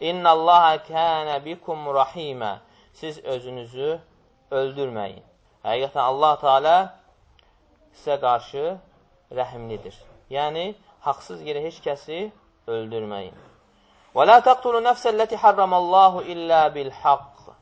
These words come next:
Və Allahın o haram buyurduğu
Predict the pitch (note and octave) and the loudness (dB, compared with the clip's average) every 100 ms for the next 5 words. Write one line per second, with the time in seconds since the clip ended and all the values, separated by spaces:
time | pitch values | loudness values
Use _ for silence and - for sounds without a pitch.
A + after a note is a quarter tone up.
0 | _ _ _ _ _ _ _ _ _ B2+ | _ _ _ _ _ _ _ _ _ 2
1 | D#3+ G3 G3+ - _ _ _ _ - D3+ | 6 8 6 0 _ _ _ _ -2 -2
2 | E3 F3 F3 F3+ A3 F#3+ B2 _ _ _ | 4 6 6 4 -2 -4 -10 _ _ _
3 | _ _ _ _ _ _ - C3 D#3+ F#3 | _ _ _ _ _ _ -10 4 6 8
4 | G#3+ F#3 E3+ E3 D3 D#3 D3+ D3+ G#2+ | 4 0 -8 -8 -8 -8 -2 -2 -2